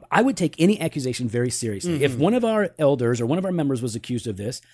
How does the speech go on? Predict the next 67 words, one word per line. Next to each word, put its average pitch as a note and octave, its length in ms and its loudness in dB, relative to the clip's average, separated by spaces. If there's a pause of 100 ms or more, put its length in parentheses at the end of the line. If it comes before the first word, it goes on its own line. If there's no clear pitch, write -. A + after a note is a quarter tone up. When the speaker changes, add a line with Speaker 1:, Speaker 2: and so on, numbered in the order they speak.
(340)
Speaker 1:
um, C3+ 380 0 (160)
I D#3 100 6
don't G#3 320 2
believe E3 360 2
the C#3+ 120 2
accuser B2 420 2
immediately, G#2+ 600 -4 (220)
but A3 120 0
I A#3 40 4
don't A3+ 160 4
disbelieve F3 420 2
them D3+ 120 2
either. B3 140 2
I B2+ 60 6
don't C#3+ 120 -2
discount G3 300 -2
them. D#3 100 0
I C#3+ 40 0
go, B2+ 120 0
"Whoa, D3 220 2
this F#3+ 100 -2
is F#3+ 80 -6
a E3 60 2
very C#3 140 2
serious, C#3+ 200 -6
let's, - 220 0
let's E3+ 160 0
investigate. C3 460 0
Speaker 2:
We B2+ 80 -4
gotta A2+ 100 -8
Speaker 1:
Let's B2 160 -2
check A#2 160 2
it - 40 0
Speaker 2:
investigate B2 280 2
Speaker 1:
out." - 80 -16
Speaker 2:
this, - 100 -20 (200)
yeah. C#3 180 4
Speaker 1:
Um, D3 160 0
and F3+ 100 4
then E3 120 4
once F3+ 160 2
I - 20 0
have D3 140 2
evidence, G3+ 320 2
then A#3+ 260 2
I E3 80 4
can D3+ 160 2
either C#3+ 160 0
say, C3+ 220 2
"Oh, D#3 260 0
they C#3 80 -4
were C#3 80 -2
telling A#2 180 -6
the G#2 60 -10
truth. A3 240 -2
Like, A2 100 -6
we D3 80 -2
gotta, A#2+ 200 -4
we B2+ 100 -8
gotta A#2 140 0
now A2+ 180 -2
do E3+ 400 2
something B2+ 300 -2
Speaker 2:
Yeah, A#2 60 -2
Speaker 1:
about A3+ 200 0
Speaker 2:
yeah. D#3+ 80 4
Speaker 1:
it." - 60 -20